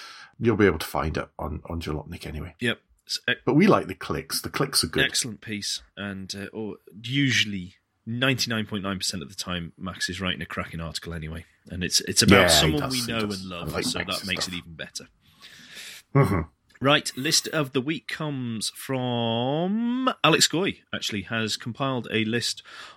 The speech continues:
Speaker 2: of the worst Christmas card gifts you can receive, twenty nineteen edition. And there are some, uh, I was gonna say crackers, but not really. They're awful. They are truly, truly awful.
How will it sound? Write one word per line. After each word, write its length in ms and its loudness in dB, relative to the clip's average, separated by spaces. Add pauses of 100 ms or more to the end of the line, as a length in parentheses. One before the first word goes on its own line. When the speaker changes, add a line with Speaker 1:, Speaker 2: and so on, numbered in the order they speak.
Speaker 2:
of 260 -4
the 200 4
worst 500 4
Christmas 420 -2
card 400 -2
gifts 320 2
you 100 -4
can 180 -10
receive, 520 -2
twenty 380 -6
nineteen 480 -4
edition. 480 -4 (1300)
And 220 6
there 240 6
are 160 2
some, 400 -6 (1040)
uh, 300 0 (320)
I 40 -2
was 100 -2
gonna 140 -2
say 400 4 (320)
crackers, 460 0
but 200 -14
not 160 -12
really. 300 -8
They're 320 -6 (160)
awful. 400 -4 (100)
They 120 -2
are 240 -2 (300)
truly, 360 0
truly 340 0
awful. 400 0